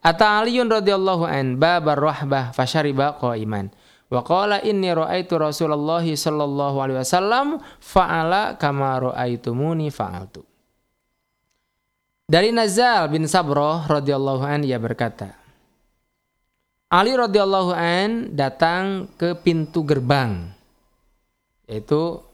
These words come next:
Babur Rahbah. Fashariba qaiman, lalu beliau minum sambil berdiri.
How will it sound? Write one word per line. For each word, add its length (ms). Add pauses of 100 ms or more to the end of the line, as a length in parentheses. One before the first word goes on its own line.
(200)
Babur 400
Rahbah. 480 (540)
Fashariba 640
qaiman, 560
lalu 240
beliau 400
minum 480
sambil 400
berdiri. 400